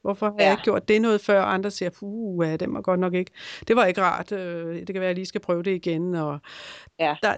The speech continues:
Speaker 1: der, der er nogle ting, øh, nogle processer, man skal igennem, øh, og det er
Speaker 2: Ja.
Speaker 1: jo spændende, fordi, øh, sådan er det bare på nettet, at, at vi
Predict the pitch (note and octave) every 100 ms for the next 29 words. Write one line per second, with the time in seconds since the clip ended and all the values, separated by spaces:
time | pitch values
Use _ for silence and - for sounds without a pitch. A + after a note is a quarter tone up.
0 | - A#3+ G#3+ _ - A#3 A#3+ C#4+ C4 -
1 | D4 C4 - A#3 A3 G#3 - G3 A3+ A#3+
2 | C#4+ C4 G#3+ - F#3 E3 A3 A#3 C4+ C#4+
3 | C#4+ _ - G3+ G3+ G3 G3 - C4+ D#4
4 | A#3+ G3+ - A3 A#3+ E4 E4+ - A#3 G#3+
5 | G3+ G3+ F#3+ F3+ E3+ - - - C#4 -
6 | B3+ F#4 G3+ D#3 E3 - F#3 E3+ D#3 F#3+
7 | F3 E3+ F#3+ F3+ E3+ - - - F#3 -
8 | - - - - A3+